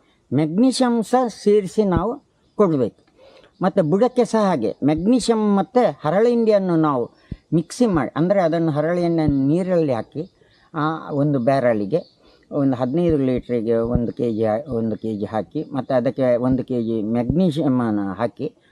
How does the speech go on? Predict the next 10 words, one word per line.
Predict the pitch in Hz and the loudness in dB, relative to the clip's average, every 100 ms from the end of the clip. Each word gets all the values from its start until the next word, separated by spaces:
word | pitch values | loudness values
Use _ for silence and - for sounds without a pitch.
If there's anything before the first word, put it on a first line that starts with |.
| _ - | _ -2
ಅದನ್ನು | 139 226 233 | 0 2 2
ಸಹ | 226 | 2
ಬುಡಕ್ಕೆ | 180 170 156 156 | 2 0 0 0
ಬಿಟ್ಟರೆ | 120 123 98 147 - _ _ _ _ - - - - | 0 -2 -4 -8 -8 _ _ _ _ -8 -4 -2 -2
ಭಾಳ | 131 196 233 | -2 0 0
ಒಳ್ಳೆಯದು. | 160 156 135 104 139 - _ _ - - - _ _ _ _ _ _ | 0 0 0 -2 -4 -6 _ _ -2 -2 -2 _ _ _ _ _ _
ಆ, | 143 | -6
ಆ, | 147 - - - - - - - 147 - | -4 -4 -6 -6 -10 -10 -12 -8 -8 -8
ಒ-, | 139 147 131 120 | -6 -4 -2 -2
ಒಳ್ಳೆಯದು. | 139 147 110 82 | 0 0 0 -4